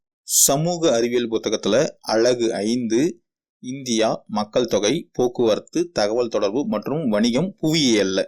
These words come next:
Question and answer தான் இது. அதனால நீங்க காதுல கேட்டா போதும். எந்த வீடியோவும் இது கிடையாது. ஏதாவது ஒர்க் இருந்தா நீங்க அதை செஞ்சுக்கிட்டே நீங்க காதுல கேட்டுக்கலாம். மக்கள் தொகையின் பல்வேறு அம்சங்கள் பற்றி அறிவியல் பூர்வமான படிப்புக்கு பேரு மக்களியல்னு பேரு.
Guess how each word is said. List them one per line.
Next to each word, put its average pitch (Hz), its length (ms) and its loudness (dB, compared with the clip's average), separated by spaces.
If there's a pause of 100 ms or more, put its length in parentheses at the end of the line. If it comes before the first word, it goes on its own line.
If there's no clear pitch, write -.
(140)
Question 143 260 -2
and 135 140 -2
answer 120 300 0
தான் 117 140 -2
இது. 110 240 0
அதனால 117 320 0
நீங்க 123 180 -2
காதுல 117 340 2
கேட்டா 110 300 0
போதும். 107 460 -4 (320)
எந்த 110 220 -2
வீடியோவும் 113 340 0
இது 107 140 -4
கிடையாது. 104 460 2
ஏதாவது 123 340 2
ஒர்க் 117 120 -6
இருந்தா 131 440 0 (340)
நீங்க 107 220 -2
அதை 101 160 0
செஞ்சுக்கிட்டே 113 360 0
நீங்க 107 200 -2
காதுல 101 260 0
கேட்டுக்கலாம். 104 520 -2 (680)
மக்கள் 185 300 -2
தொகையின் 160 320 -2
பல்வேறு 139 360 0
அம்சங்கள் 123 420 -2
பற்றி 117 300 0
அறிவியல் 143 400 0
பூர்வமான 127 420 0
படிப்புக்கு 113 400 -2
பேரு 127 380 2
மக்களியல்னு 117 580 0
பேரு. 98 340 -2